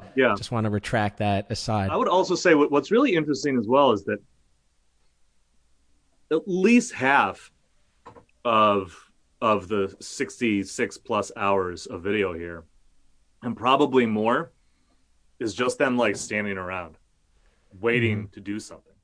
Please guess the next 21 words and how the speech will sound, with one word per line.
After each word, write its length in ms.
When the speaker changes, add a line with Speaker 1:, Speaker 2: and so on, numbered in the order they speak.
Speaker 2:
And 420
I, 140
I, 140
I, 360
I 60
wanna 220
pick 240
up, 260
I 100
wanna 200
pick 220
up 180
on 100
that 220
because 280
you 60
did 240
find 460
something 420
interesting, 800
uh, 320